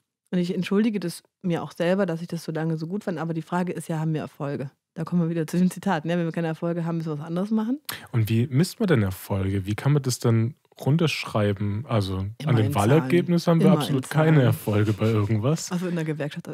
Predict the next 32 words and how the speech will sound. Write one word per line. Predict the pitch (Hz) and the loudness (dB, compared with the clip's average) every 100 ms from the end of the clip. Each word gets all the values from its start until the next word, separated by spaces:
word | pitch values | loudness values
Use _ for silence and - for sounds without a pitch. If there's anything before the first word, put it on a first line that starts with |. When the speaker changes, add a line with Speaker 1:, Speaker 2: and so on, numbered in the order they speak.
| - | 0
Speaker 1:
immer | 180 160 | 2 2
in | 160 | -2
Zahlen. | - - 196 | -4 0 4
Speaker 2:
Alles | 180 98 101 | 4 2 2
in | 226 | 4
Zahlen, | - 147 240 95 226 | 4 2 2 2 2
alles | 113 104 - | 2 2 4
Speaker 1:
<laughs> | |
Speaker 2:
messbar. | 113 107 190 - 107 98 92 - - - - | 4 4 2 2 2 2 -4 -14 -18 -20 -2
Speaker 1:
Ja, | 214 247 | 4 6
aber | 240 | 8
wenn | |
die | 240 | 8
Leute | 220 226 226 | 8 4 4
Angst | 214 247 | 2 2
vor | 226 | 0
uns | 196 | 0
haben, | 196 180 196 226 - - | 0 0 0 -2 -4 -8
ähm, | 185 180 180 185 | 0 2 2 0
ist | - 180 | -2 -4
es, | 170 - | -4 -6
würde | 175 | -6
ich | 175 | -4
mal | 165 | -2
sagen, | 156 156 | -4 -6
kein | 147 147 | -8 -8
Erfolg. | - - - - _ _ - | -8 -12 -14 -16 _ _ -4
Speaker 2:
Genau. | 123 110 | -2 0
Speaker 1:
Außer | 160 147 - | 0 -2 -4
wenn | 143 | -6
die | - 135 | -6 -10
Faschisten | - 143 175 - | -8 -6 -8 -8